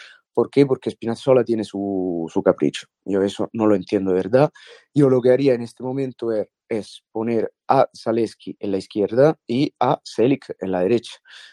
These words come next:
Eh, porque también un jugador como Rick Carlsberg, que po-, todo lo que, con todo lo que ha pasado, es, era y es un jugador muy importante para Mourinho técnicamente, defensivamente y también a nivel de carisma, porque si acordamos la Conference de Karsdorp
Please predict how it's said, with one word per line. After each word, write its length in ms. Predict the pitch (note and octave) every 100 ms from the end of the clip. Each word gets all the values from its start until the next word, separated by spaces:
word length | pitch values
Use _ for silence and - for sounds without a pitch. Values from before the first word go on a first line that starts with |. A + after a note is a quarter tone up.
| _
Eh, 240 | G#2+ G2+ F#2+
porque 300 | A2 - B2
también 320 | A#2 C3 D#3
un 60 | D3+
jugador 420 | D#3 C#3+ C#3+ B2+
como 240 | C#3+ B2+
Rick 160 | B2+ -
Carlsberg, 480 | C3+ A2 F#2 E2 - - C#2+
que 300 | G#2+ F#2+ - - _ _
po-, 140 | - _ _ -
todo 260 | A2+ C3+
lo 160 | B2+ A#2
que, 520 | - A#2 A2 G2+ G2
con 140 | F#2+ F#2+
todo 140 | C3
lo 120 | B2+
que 80 | A#2+
ha 60 | A2+
pasado, 440 | C3+ - C3 C3 - - _ -
es, 300 | C3 C3+ - _
era 360 | D#3 C#3 A#2 F#2 _
y 140 | A#2+ C3
es 160 | C#3+ -
un 120 | B2
jugador 320 | B2+ B2 A#2+
muy 320 | C#3 D3 E3
importante 540 | C#3 A#2 A2+ A#2+ G#2 G#2
para 160 | G2+
Mourinho 480 | G#2+ G#2+ G#2 B2 D3+
técnicamente, 800 | - C3+ B2 A2+ A2 G2 F#2+ F2+ -
defensivamente 840 | B2 A2+ - B2+ D3 E3+ - F#3 - - _
y 80 | C3
también 380 | B2+ A#2 C#3 D3+
a 80 | A#2
nivel 280 | A2+ A#2+ A2+
de 120 | A2
carisma, 380 | G2 F2+ F2 D2+
porque 260 | E2 - G2+
si 280 | - E3+ -
acordamos 640 | A#2 A#2 A#2 C3 A2+ G#2
la 100 | G#2
Conference 560 | C3+ C3 A2+ A2+ - -
de 120 | A2
Karsdorp 420 | A2+ G2+ G2